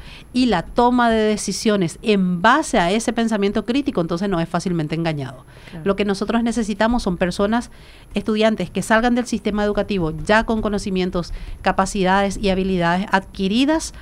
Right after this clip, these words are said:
Speaker 1: para un cierto ámbito en el cual se formó,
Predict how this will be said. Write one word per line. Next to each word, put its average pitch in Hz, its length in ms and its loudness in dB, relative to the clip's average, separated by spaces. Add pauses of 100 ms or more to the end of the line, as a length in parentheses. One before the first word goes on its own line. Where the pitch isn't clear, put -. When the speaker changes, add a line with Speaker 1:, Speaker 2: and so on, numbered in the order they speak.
(180)
Speaker 1:
para 190 220 6
un 208 360 -2
cierto 208 800 2
ámbito 208 640 2
en 196 100 0
el 180 120 0
cual 196 240 0
se 196 140 -2
formó, 226 420 0